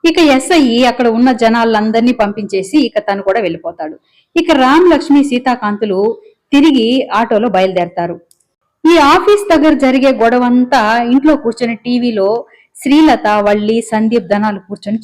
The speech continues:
చూసి ఎంజాయ్ చేస్తూ ఉంటారు. "ఇది కదా నేను కోరుకునింది,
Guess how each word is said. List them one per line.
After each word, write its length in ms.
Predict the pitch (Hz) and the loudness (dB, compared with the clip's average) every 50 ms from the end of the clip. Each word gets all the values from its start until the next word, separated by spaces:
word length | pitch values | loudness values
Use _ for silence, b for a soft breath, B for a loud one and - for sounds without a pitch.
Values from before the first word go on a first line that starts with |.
| 208 | -10
చూసి 500 | 208 208 - - - 202 196 220 240 b b b b b - 202 | -10 -12 -12 -12 -10 -8 -8 -8 -8 b b b b b -4 -2
ఎంజాయ్ 300 | 202 226 233 254 247 233 - | 0 0 2 0 0 0 -2
చేస్తూ 280 | 190 180 185 - 262 254 | -4 -4 -4 -4 -4 -4
ఉంటారు. 440 | 214 185 170 185 180 175 175 160 - - 214 | -4 -4 -4 -4 -4 -4 -6 -8 -12 -8 -8
"ఇది 200 | 214 202 233 220 | -6 -6 -6 -4
కదా 320 | - 196 180 180 208 254 | -4 -4 -2 0 2 2
నేను 240 | 294 294 277 262 262 | 2 2 2 0 0
కోరుకునింది, 800 | 254 233 233 247 247 - 247 226 220 208 202 202 202 208 208 | 0 0 0 -2 -2 -2 -2 -2 -2 -2 -4 -4 -6 -6 -6